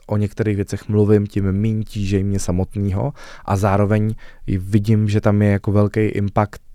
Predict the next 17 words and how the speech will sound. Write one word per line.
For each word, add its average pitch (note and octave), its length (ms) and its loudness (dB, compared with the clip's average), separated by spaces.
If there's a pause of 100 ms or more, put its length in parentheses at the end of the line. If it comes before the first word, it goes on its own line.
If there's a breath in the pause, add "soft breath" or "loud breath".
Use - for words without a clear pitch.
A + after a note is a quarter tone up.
(220)
na F#2 180 -2
vás, G#2+ 440 0
že G2+ 320 -2 (680 loud breath)
občas - 560 -2
otevřu G#2 380 0
nějaký G#2 300 -2
téma, G#2+ 260 0
o - 80 -6
kterém B2 240 0
ani B2+ 140 4
netuším, A#2+ 480 0
že F#2+ 300 0 (100)
tak - 180 -6
třeba F#2+ 360 -2
jako F#2 240 0
může F#2 300 0
rezonovat F#2+ 560 4